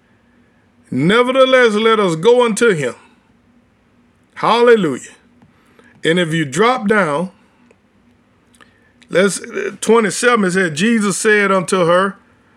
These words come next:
"Thy brother shall rise again." Martha said unto him, "I know that he shall rise again in the resurrection at the last day."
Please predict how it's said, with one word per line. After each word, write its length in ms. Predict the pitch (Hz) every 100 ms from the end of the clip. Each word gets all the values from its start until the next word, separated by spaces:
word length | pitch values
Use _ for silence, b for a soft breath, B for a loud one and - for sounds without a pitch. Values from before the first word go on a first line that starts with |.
| b b b
"Thy 160 | - 175
brother 320 | 156 190 185
shall 220 | - 180
rise 400 | 165 170 165 160
again." 480 | 143 135 143 156 202 _ _ _ _ _ _ _ b b b b
Martha 380 | 151 226 247 196
said 260 | 220 202
unto 300 | 190 170 190
him, 300 | 180 196 196 - b b b
"I 160 | 175 196
know 240 | 208 262
that 180 | 226 202
he 160 | 202 208
shall 240 | 208 190
rise 380 | 185 196 190 175
again 360 | 175 196 226 196
in 120 | 175
the 80 | 165
resurrection 720 | 190 185 175 190 185 - 170
at 140 | 170
the 80 | 156
last 400 | 151 170 156 127
day." 300 | 165 233 208